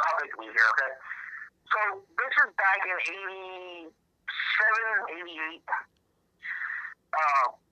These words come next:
the, they, the, they, they bring a movie out, Mel Brooks,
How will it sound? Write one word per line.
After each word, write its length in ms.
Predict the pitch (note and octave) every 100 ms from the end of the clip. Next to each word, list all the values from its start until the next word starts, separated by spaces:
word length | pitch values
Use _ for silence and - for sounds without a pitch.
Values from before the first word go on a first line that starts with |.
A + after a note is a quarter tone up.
| _
the, 80 | D3 B2 B2 _
they, 160 | E3 D#3+ _
the, 80 | - D#3 D3+ D3
they, 80 |
they 300 | D3 _ E3 D#3+
bring 160 | F3 F#3+
a 60 | F#3+ F#3
movie 320 | F3 D3+ D3
out, 400 | C#3 C#3+ D3 -
Mel 240 | C#3+ D#3 D#3+
Brooks, 360 | D3 D3 C#3+